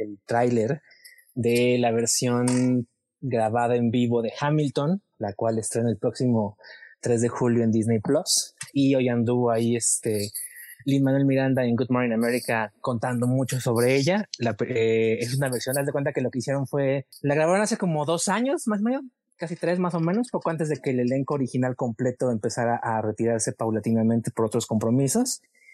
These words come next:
Y durante tres noches consecutivas grabaron a todo el elenco, eh, interpretando la obra en diferentes ángulos y cosas por el estilo.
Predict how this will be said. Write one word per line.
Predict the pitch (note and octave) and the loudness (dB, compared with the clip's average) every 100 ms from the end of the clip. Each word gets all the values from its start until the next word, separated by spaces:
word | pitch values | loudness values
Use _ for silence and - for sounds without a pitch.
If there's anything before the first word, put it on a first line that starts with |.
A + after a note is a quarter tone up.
| - - | -20 -4
Y | C#3 D3 | 2 2
durante | D3+ C3 B2 B2 | 4 2 2 0
tres | - C#3 | 0 0
noches | D3+ D3 - | 2 0 -2
consecutivas | B2+ B2 A#2+ C3+ D3 B2+ | -2 -2 -2 0 2 2
grabaron | B2 C3 C3+ B2+ | 2 2 0 -2
a | - A#2 | -4 -4
todo | - C3+ C3+ | -2 0 2
el | B2+ | 2
elenco, | A#2+ B2+ B2+ D3+ D#3 _ _ | 0 0 -2 -2 -4 _ _
eh, | A2+ A2 G#2 - | -4 -2 -4 -6
interpretando | C3 A#2 G#2+ A#2 B2+ B2 | -4 -2 -2 -2 0 2
la | A#2+ | 2
obra | A#2+ B2+ | 2 2
en | A#2+ | 0
diferentes | A#2+ A#2+ A2+ A#2 A#2+ A2 - - | 0 0 0 0 0 0 -2 -2
ángulos | A#2+ C3 C3 B2+ A#2 | 0 2 2 2 0
y | A#2 | -2
cosas | B2+ B2 | -2 -2
por | B2 | -2
el | A2 | -2
estilo. | - D3+ F#3+ | 0 0 0